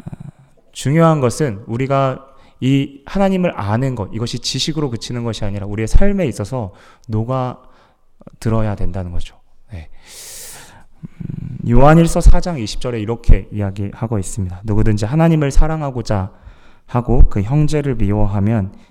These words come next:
이는 거짓말하는 자니, 보는 바 현재를 사랑하지 않는 자는 보지 못하는 바 하나님을 사랑할 수 없다"고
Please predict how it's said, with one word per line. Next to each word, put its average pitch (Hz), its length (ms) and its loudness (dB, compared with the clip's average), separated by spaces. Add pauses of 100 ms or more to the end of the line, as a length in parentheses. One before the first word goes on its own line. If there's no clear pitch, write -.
(120)
이는 120 420 -4 (380)
거짓말하는 131 920 2
자니, 98 400 0 (280)
보는 117 280 4
바 117 140 2
현재를 165 420 2
사랑하지 160 480 0
않는 107 360 0
자는 107 340 0 (420)
보지 123 300 8
못하는 113 480 4
바 107 140 -2
하나님을 147 520 -2
사랑할 147 440 -6
수 110 400 -12
없다"고 104 640 -4